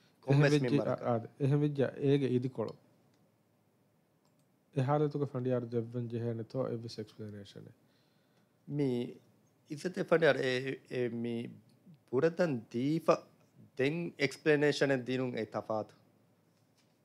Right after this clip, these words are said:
Speaker 1: මිසාලක
Speaker 2: ඒක
Speaker 1: එබ්බස්
Speaker 2: බුරදන් නුදෙන් නිම්මඤ්ඤා බුරදන් නුදෙන් නිම්ම සබබ සොන්නම වන්නු උන්තෝ.
Speaker 1: බුරදන්
Speaker 2: ෆණ්ඩයාරු
Speaker 1: දි-
Speaker 2: හුකුමුග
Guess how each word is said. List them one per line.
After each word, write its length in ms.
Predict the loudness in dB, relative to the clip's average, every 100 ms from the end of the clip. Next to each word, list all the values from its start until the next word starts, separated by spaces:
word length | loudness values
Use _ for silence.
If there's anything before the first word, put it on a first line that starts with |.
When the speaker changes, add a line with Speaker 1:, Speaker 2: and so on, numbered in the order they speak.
| -12
Speaker 1:
මිසාලක 460 | 2 6 6 6 2
Speaker 2:
ඒක 420 | 0 -4 -8 -4
Speaker 1:
එබ්බස් 120 | 4
Speaker 2:
බුරදන් 320 | 6 6 4
නුදෙන් 340 | 2 2 2 2
නිම්මඤ්ඤා 440 | -2 -2 -2 -2
බුරදන් 340 | -2 -2 -2
නුදෙන් 300 | -4 -4 -4
නිම්ම 180 | -4 -6
සබබ 400 | -8 -6 -4 -4
සොන්නම 320 | -6 -6 -8 -8
වන්නු 260 | -10 -12
උන්තෝ. 240 | -16 -20 -20 _ -12
Speaker 1:
බුරදන් 200 | 2 4
Speaker 2:
ෆණ්ඩයාරු 260 | 6 4
Speaker 1:
දි- 60 | 2
Speaker 2:
හුකුමුග 300 | 0 -2